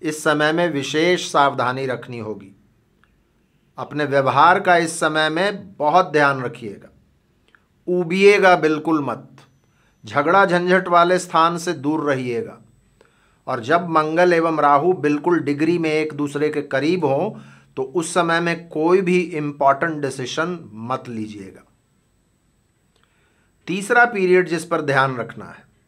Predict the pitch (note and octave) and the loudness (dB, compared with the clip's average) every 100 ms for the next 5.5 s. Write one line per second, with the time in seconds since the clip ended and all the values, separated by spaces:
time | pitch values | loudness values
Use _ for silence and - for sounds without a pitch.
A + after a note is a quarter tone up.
0 | _ _ _ _ _ _ _ _ _ _ | _ _ _ _ _ _ _ _ _ _
1 | _ _ _ A#2+ C3+ E3 G#3+ A3+ G#3 F3+ | _ _ _ -8 0 4 4 4 4 4
2 | F3+ F3+ F3+ F#3 G3 D3+ D#3+ D#3+ D#3 E3 | 4 2 2 2 -2 0 0 0 0 0
3 | D3+ D3 C#3 C3+ C3+ C3+ F3+ - C#3+ C3 | 2 0 0 -2 -6 -4 -8 -2 -2 0
4 | C3+ C#3 - C#3 C3 C3 D#3+ D3 A#2+ - | -2 -2 -4 -4 -4 -4 -4 -4 -4 -10
5 | A2+ G2+ F2+ F#2 | -12 -12 -16 -20